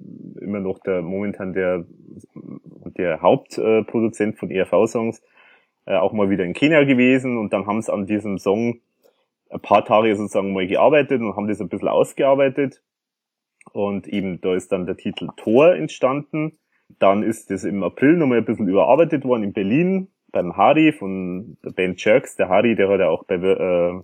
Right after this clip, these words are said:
bei Werwolf-Attacke auch schon ganz große, äh, Mitarbeit, äh, gehabt und bei den Demos sehr viel mitgearbeitet. Und, äh, dann im Mai ist das Ganze sozusagen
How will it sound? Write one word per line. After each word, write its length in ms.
bei 140
Werwolf-Attacke 800
auch 140
schon 500
ganz 240
große, 480
äh, 200
Mitarbeit, 600
äh, 240
gehabt 360
und 120
bei 80
den 160
Demos 320
sehr 100
viel 160
mitgearbeitet. 800
Und, 300
äh, 240
dann 260
im 160
Mai 280
ist 280
das 140
Ganze 320
sozusagen 840